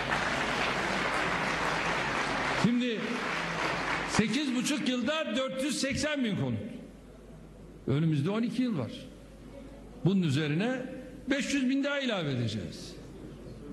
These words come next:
Artık bu ustalık döneminin, biliyorsunuz,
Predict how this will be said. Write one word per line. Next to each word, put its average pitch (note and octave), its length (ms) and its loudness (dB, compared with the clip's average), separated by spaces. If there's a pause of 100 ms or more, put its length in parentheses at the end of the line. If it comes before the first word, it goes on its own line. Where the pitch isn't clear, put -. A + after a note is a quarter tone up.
(220)
Artık F3+ 380 2
bu C4 100 2
ustalık B3 440 0
döneminin, C4+ 800 0 (220)
biliyorsunuz, D#3 680 2